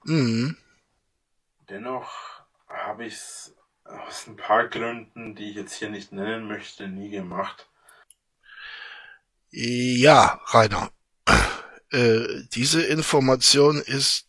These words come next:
Speaker 1: tatsächlich, äh, redundant, ne? Denn du sitzt gerade hier und machst ein Video. Da musst du uns nicht erklären, dass du keinen Selbstmordversuch erfolgreich, äh, hinter dich gebracht hast. Das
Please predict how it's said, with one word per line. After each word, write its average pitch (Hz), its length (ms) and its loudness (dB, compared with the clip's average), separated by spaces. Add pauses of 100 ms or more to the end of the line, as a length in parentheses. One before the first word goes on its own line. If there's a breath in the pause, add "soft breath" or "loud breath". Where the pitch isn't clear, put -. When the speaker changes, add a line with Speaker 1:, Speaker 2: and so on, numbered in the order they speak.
Speaker 1:
tatsächlich, 127 1040 2
äh, 113 340 -4 (520)
redundant, 110 760 2 (180)
ne? 95 200 -6 (1120 loud breath)
Denn 202 260 10
du 175 160 6
sitzt 175 380 6
gerade 160 420 10
hier 165 300 12
und 135 120 6
machst 165 300 6
ein 151 160 0
Video. 175 540 8
Da 120 100 4
musst 160 280 6
du 170 60 8
uns 156 260 6
nicht 165 320 4
erklären, 151 460 8
dass 151 180 10
du 156 120 2
keinen 151 340 8
Selbstmordversuch 143 1000 8
erfolgreich, 127 800 6 (300)
äh, 143 220 8
hinter 139 440 4
dich 117 200 2
gebracht 110 380 2
hast. 92 300 -4 (840 loud breath)
Das 120 200 4